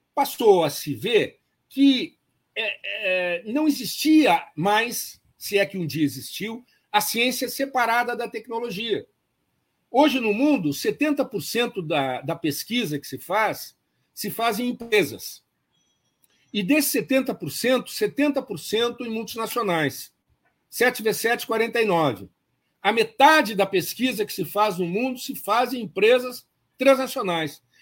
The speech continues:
São elas que lideram a dinâmica tecnocientífica mundial.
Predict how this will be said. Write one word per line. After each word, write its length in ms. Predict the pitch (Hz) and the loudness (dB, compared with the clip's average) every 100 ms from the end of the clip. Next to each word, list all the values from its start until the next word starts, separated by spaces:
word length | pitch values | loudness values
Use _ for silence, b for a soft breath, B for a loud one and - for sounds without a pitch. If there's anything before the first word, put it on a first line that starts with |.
| - | -12
São 360 | - 285 240 | 4 6 6
elas 400 | 262 320 294 214 | 2 2 0 -2
que 160 | - 262 | -4 -6
lideram 760 | 247 180 165 262 247 151 110 - _ _ _ _ _ _ _ _ _ | -6 0 2 4 2 0 -4 -12 _ _ _ _ _ _ _ _ _
a 100 | 185 | 2
dinâmica 580 | 180 196 226 247 254 240 | 2 2 2 2 0 -6
tecnocientífica 880 | - 233 233 208 208 151 220 - 214 | -4 -6 -6 -8 -8 -8 -12 -10 -8
mundial. 640 | 214 196 180 165 143 | -6 -2 0 0 -4